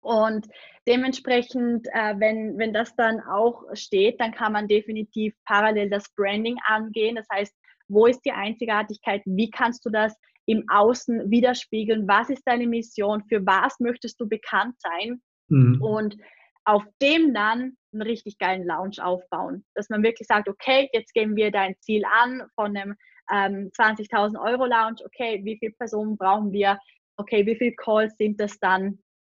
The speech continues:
Speaker 1: Dass wir das wirklich skalieren und dann auf sechs bis acht Wochen meistens aufteilen und dann
Speaker 2: Mhm.
Speaker 1: begleite ich sie in dieser intensiven Phase und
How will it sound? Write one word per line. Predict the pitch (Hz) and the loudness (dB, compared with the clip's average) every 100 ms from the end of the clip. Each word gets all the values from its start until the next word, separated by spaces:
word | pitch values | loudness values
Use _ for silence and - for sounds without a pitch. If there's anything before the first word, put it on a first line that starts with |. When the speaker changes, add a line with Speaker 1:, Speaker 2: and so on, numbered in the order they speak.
| _ _ - - | _ _ -16 -8
Speaker 1:
Dass | 214 220 | -2 0
wir | |
das | 214 214 | 0 2
wirklich | 233 233 226 - 208 | 0 0 -8 -8 -14
skalieren | - 220 202 226 247 | -6 -2 2 4 2
und | 214 208 | 0 0
dann | 208 202 | 2 2
auf | 208 | -2
sechs | - 208 208 | -2 -4 -4
bis | - 208 | -12 -4
acht | 185 208 _ | -2 -2 _
Wochen | 208 - 220 | -4 -2 -4
meistens | 190 196 - 214 - | -2 -4 -6 -10 -4
aufteilen | 190 214 - - 190 202 202 | -2 -2 -4 -4 -4 -4 -8
und | 196 190 | -10 -2
dann | 185 185 127 | -2 -2 -6
Speaker 2:
Mhm. | 127 - | -10 -10
Speaker 1:
begleite | 208 202 185 208 233 | -8 2 2 2 -2
ich | - | -4
sie | 214 | -4
in | 208 | -2
dieser | 202 208 | -2 -2
intensiven | 208 208 214 202 202 196 202 | -2 -6 -6 -6 -6 -6 -8
Phase | 170 165 190 185 180 | -4 -2 -4 -4 -6
und | 180 | -8